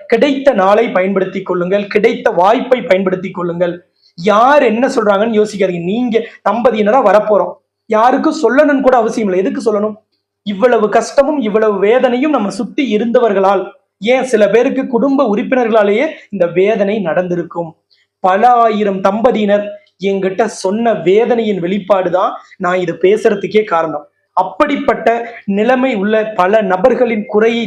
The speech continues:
தீர்ப்பதற்கு கடவுள் உங்களுக்கு கொடுத்த அற்புத நாள்,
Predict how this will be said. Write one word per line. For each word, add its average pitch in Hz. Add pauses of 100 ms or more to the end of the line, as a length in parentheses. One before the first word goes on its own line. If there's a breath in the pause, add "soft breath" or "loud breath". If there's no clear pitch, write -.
தீர்ப்பதற்கு 233 (280 loud breath)
கடவுள் 240
உங்களுக்கு 196
கொடுத்த 233 (100)
அற்புத 226
நாள், 185